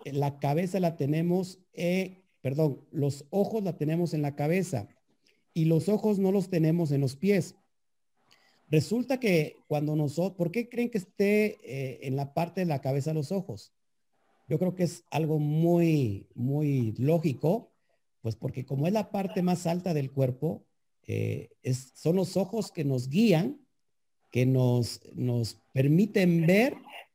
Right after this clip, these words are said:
eh, el paso que estamos dando y así pues no caer, no, no, este, irnos al barranco, qué sé yo.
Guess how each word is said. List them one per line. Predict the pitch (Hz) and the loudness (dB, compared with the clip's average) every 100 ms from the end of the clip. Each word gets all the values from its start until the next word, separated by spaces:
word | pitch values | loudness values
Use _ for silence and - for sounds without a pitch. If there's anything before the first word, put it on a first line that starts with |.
| _ _ | _ _
eh, | - 113 113 | -2 0 2
el | 139 143 | 4 4
paso | 143 180 185 160 | 4 2 2 -2
que | |
estamos | 139 160 156 139 117 | 0 2 4 4 2
dando | 143 151 156 254 - _ _ _ - | 2 4 2 0 -4 _ _ _ -2
y | 120 | 2
así | 123 147 151 | 4 2 0
pues | 139 113 | 2 2
no | 127 127 | 2 2
caer, | 123 120 135 156 143 | 2 4 6 6 4
no, | 131 127 123 113 - _ _ - | 4 2 2 0 -4 _ _ -6
no, | 113 127 123 | -2 0 2
este, | 117 104 - 101 | 0 -2 -4 0
irnos | 117 131 127 107 101 - - | 2 2 0 -2 -4 -10 -12
al | 98 92 | -8 -6
barranco, | 98 120 160 160 175 | -2 2 4 4 2
qué | 254 | 0
sé | - | 2
yo. | 147 | 2